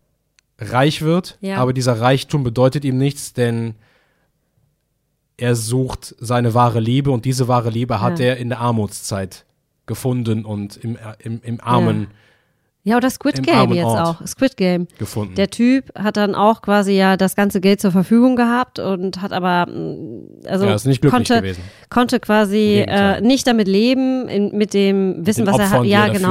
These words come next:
Speaker 1: dafür
Speaker 2: Also er wollte, er,
Speaker 1: bringen
Speaker 2: er wollte
Speaker 1: musste.
Speaker 2: halt dann auch, ja, er wollte sich dann auch die Moral erkaufen. Seine
Speaker 1: Ja.
Speaker 2: Moral wollte er, eigentlich das, was Elon Musk ja
Speaker 1: Ja,
Speaker 2: auch macht,
Speaker 1: genau,
Speaker 2: ne?
Speaker 1: genau.
Speaker 2: Jeder hat ja so seine eigene Moral.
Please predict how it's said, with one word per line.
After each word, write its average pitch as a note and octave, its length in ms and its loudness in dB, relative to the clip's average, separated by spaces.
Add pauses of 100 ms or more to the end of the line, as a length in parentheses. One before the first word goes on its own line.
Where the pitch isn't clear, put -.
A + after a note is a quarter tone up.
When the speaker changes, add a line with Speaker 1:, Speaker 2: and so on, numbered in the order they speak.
Speaker 1:
dafür F#3 100 2
Speaker 2:
Also F#3+ 180 0
er G3 140 0
wollte, G3 220 -2
er, G3 100 2
Speaker 1:
bringen G#2+ 140 -4
Speaker 2:
er F#3+ 100 0
wollte A#3+ 220 2
Speaker 1:
musste. G#3+ 80 2
Speaker 2:
halt G#3 160 -2
dann G3 160 -2
auch, F#3+ 340 0 (380)
ja, G#3+ 100 2
er G#3+ 80 2
wollte C4 240 2 (100)
sich G#3 140 -6
dann G#3+ 160 2
auch A3 140 2
die G#3 160 0
Moral G3 340 4
erkaufen. F3+ 600 -2 (260)
Seine G#3+ 220 4
Speaker 1:
Ja. G3 40 2
Speaker 2:
Moral D#3+ 440 0
wollte F3+ 280 -2
er, D#3+ 440 -2 (220)
eigentlich F3+ 220 -2
das, F#3+ 200 -2
was G3 120 0
Elon F#3+ 260 2
Musk F3 260 -2
ja E3+ 100 2
Speaker 1:
Ja, - 180 4
Speaker 2:
auch F3 40 4
macht, D3+ 160 0
Speaker 1:
genau, A2+ 120 0
Speaker 2:
ne? A3 80 4
Speaker 1:
genau. G#3 120 2
Speaker 2:
Jeder G3+ 180 2
hat G3 100 0
ja G3+ 100 0
so F#3 140 0
seine F#3 320 0
eigene F#3 300 0
Moral. F3 440 -2